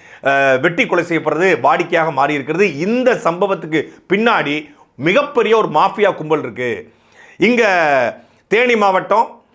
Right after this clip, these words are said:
உத்தமபாளையம் தாலுகாவுக்கு உட்பட்ட காமைய கவுண்டம்பட்டி, அதுக்கு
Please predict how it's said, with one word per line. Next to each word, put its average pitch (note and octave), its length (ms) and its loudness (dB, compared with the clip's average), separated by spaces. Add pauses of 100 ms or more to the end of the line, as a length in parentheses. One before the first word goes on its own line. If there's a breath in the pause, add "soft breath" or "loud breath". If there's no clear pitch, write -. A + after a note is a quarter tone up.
(100)
உத்தமபாளையம் G#3 720 2
தாலுகாவுக்கு G3 380 2
உட்பட்ட F#3 340 0
காமைய G3 380 2
கவுண்டம்பட்டி, D#3 580 -2 (420 soft breath)
அதுக்கு G#3+ 240 2